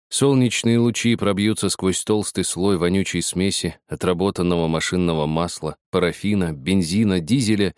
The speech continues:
и тысячи других отходов и вдохнут в озеро жизнь на несколько минут до того, как утренний северный ветер превратит поверхность в сернисто-жёлтый вздымающийся ковёр.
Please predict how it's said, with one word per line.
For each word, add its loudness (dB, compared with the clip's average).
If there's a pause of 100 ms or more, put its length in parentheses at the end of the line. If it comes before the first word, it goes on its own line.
(160)
и 0
тысячи -2
других -2
отходов 0 (300)
и 0
вдохнут 2
в 0
озеро 2
жизнь 2
на 2
несколько -2
минут 0
до -4
того, -4 (380)
как -2
утренний 2
северный 2
ветер 0
превратит -2
поверхность -2 (320)
в -12
сернисто-жёлтый 0
вздымающийся -4
ковёр. -12